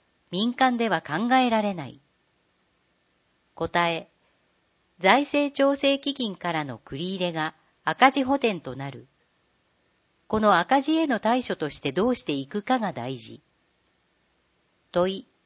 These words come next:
住宅メーカーによる調査で、本市住民の満足度は低いが、改善の思いが財政計画に込められているか。答え。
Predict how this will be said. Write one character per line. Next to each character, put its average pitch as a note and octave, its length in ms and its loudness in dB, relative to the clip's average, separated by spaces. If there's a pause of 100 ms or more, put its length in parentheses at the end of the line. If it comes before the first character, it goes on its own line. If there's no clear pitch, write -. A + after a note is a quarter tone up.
(720)
住 C4+ 240 0
宅 D#4 280 0
メ D4+ 160 2
ー C#4+ 40 -2
カ G3+ 140 -4
ー F3 60 -6
に C#3+ 140 -8
よ C#3 140 -2
る F#3 100 -6
調 A3 260 -2
査 C#3 180 -4
で、 C#3 220 -6 (480)
本 D#4 240 4
市 E3 220 -2
住 G3 240 0
民 A#3 260 -2
の A3 140 0
満 F#3+ 280 2
足 C4 200 0
度 G3+ 120 2
は C#3+ 100 0
低 - 260 -12
い D3 160 -4
が、 B2+ 200 -16 (440)
改 G#3 240 2
善 B3+ 240 0
の A#3+ 140 0
思 A#3+ 180 0
い A3+ 80 -2
が D3+ 240 -2
財 E3+ 220 2
政 C#4+ 260 -2
計 C#4 160 0
画 G3 240 -4
に B2+ 140 -8
込 C#3 140 -6
め A#3 120 0
ら C#4 120 4
れ A#3+ 100 0
て - 100 -10
い A#2 160 -8
る D#3 80 -8
か。 C3+ 240 -12 (1400)
答 E3+ 340 0
え。 E3+ 220 -4